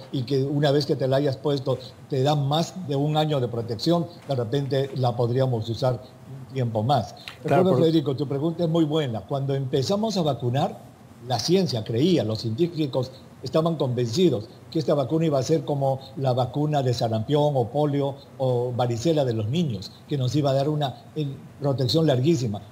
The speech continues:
Speaker 1: Pero fíjate que hemos aprendido que no es así. Así es que, ¿cómo será con la pan vacuna?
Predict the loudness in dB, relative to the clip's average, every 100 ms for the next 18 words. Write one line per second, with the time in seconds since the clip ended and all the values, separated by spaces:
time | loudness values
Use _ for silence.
0 | -6 -2 2 2 2 0 0 0 0 0
1 | 0 0 -2 -2 0 0 0 -2 -4 -4
2 | -18 -10 -2 -2 -2 -2 2 4 4 2
3 | 2 0 0 -2 0 0 0 0 0 -2